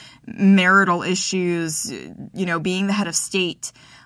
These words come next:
Um, so, you know, we follow her journey. I think there are six seasons planned. There are currently two out.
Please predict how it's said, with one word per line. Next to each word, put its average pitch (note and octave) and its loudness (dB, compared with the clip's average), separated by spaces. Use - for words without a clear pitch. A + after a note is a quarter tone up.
Um, F3 4
so, F3+ 2
you F#3+ -2
know, F3 -2
we F#3 -2
follow G3+ 0
her G#3+ -2
journey. G3 0
I F3 0
think A#3+ 0
there A3 0
are - 2
six - -4
seasons A#3 -4
planned. G#3+ -2
There G3+ 0
are F3 2
currently A3+ 0
two A3 -6
out. - 0